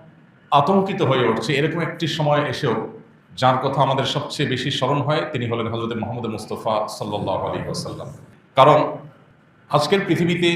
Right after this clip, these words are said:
মানুষ নিজেদেরকে সবচেয়ে সভ্য মনে করে, আজকের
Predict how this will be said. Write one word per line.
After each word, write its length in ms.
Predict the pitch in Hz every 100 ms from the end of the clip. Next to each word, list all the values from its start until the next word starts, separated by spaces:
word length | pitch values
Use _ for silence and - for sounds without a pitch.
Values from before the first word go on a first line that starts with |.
| 170 - - - - - -
মানুষ 320 | 117 147 151 - - - - _ _
নিজেদেরকে 420 | 123 151 151 - 160
সবচেয়ে 360 | 147 - 156 -
সভ্য 220 | 135 117 143 131
মনে 140 | 110 95
করে, 160 | 82 - - - _ _ - _ _ _ _ _
আজকের 300 | 135 139 165